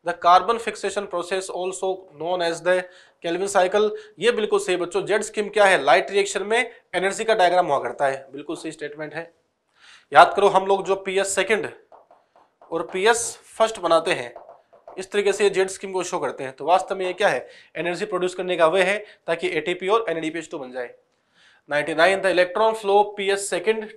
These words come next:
to N A D P is uphill, downhill, uphill, downhill। आंसर कौन सा हो गया? फर्स्ट ऑप्शन हो गया। पहले अपहिल, डाउनहिल, अपहिल और फिर डाउनहिल। तो आंसर यहाँ पे हो गया फर्स्ट। पीएस second is physically located on which side of the thylakoid membrane? बच्चों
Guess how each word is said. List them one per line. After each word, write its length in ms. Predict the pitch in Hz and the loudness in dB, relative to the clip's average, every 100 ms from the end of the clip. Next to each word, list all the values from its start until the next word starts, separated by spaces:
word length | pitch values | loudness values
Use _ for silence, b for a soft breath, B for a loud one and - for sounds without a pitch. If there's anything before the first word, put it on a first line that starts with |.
| _ _ 262 | _ _ -8
to 160 | 269 - | -6 -2
N 140 | 180 185 | -2 0
A 80 | |
D 100 | 175 170 | -2 -2
P 160 | 190 147 127 - | -4 -6 -8 -8
is 160 | 202 196 - | -8 -6 0
uphill, 360 | 214 214 226 180 | 0 2 -2 2
downhill, 340 | 170 190 180 202 165 | 2 4 0 -4 -6
uphill, 240 | - 165 | -6 -4
downhill। 280 | 160 202 220 | 0 0 0
आंसर 260 | 180 175 175 | -2 -2 -6
कौन 140 | 165 | -10
सा 100 | 156 | -8
हो 40 | 143 | -6
गया? 100 | 135 | -6
फर्स्ट 220 | 185 190 | -10 -8
ऑप्शन 200 | 196 196 | -8 -6
हो 100 | 185 | -6
गया। 160 | 185 185 B B B | -2 -4 B B B
पहले 140 | 180 170 | -4 2
अपहिल, 400 | 196 190 240 247 b b | 2 2 -4 -6 b b
डाउनहिल, 540 | 135 147 196 190 214 226 - | 0 2 2 0 -2 -4 -2
अपहिल 300 | 220 220 226 | -2 0 -4
और 200 | - - | -4 -6
फिर 260 | - 254 - 139 | -8 -10 -10 -4
डाउनहिल। 440 | 143 143 127 120 b b b b 170 | -4 -4 -12 -20 b b b b -2
तो 40 | |
आंसर 220 | 165 170 | -2 0
यहाँ 140 | 165 151 | -2 -2
पे 100 | 165 | -4
हो 80 | |
गया 120 | 160 160 - | -6 -6 -8
फर्स्ट। 300 | 123 - _ b b b b 208 | -14 -16 _ b b b b -2
पीएस 260 | 220 220 202 | 0 2 0
second 280 | 220 220 220 | 0 0 -2
is 120 | 220 - | -4 -6
physically 400 | 160 214 214 220 | -6 -2 2 4
located 420 | 185 196 202 202 - - 185 | 2 0 -2 -4 -6 -8 -2
on 240 | 196 185 151 | -2 -2 -6
which 160 | 175 - | -8 0
side 340 | 202 196 185 180 | 2 4 2 -2
of 100 | 175 | 2
the 80 | 190 196 - _ _ | 2 2 -4 _ _
thylakoid 480 | 170 165 175 175 156 143 | 2 2 2 -4 -4 -6
membrane? 340 | 131 135 135 131 B B B 160 | -4 -6 -6 -12 B B B -6
बच्चों 180 | 233 | -4